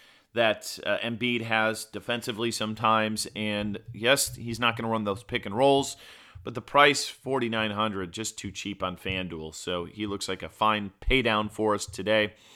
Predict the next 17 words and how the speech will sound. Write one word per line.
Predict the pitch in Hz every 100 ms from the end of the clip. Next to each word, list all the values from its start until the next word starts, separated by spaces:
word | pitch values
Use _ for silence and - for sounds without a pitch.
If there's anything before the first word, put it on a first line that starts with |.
| - _ - - - - -
We |
got | 233 233
Steven | 202 220 208
Adams | 160 180 185 131 -
popping | 127 139 139 139 127
a |
little | 127 131
bit | 120 120
here, | 113 127
too, | 117 - 135 139 127
at | 95 -
five | - 123 117 101
six, | - 135 131 - - - - -
uh, | 104 95 95 -
on | 101 95
FanDuel. | 90 110 107 104 104 98 95 - - - _ _
Uh, | 87 80 82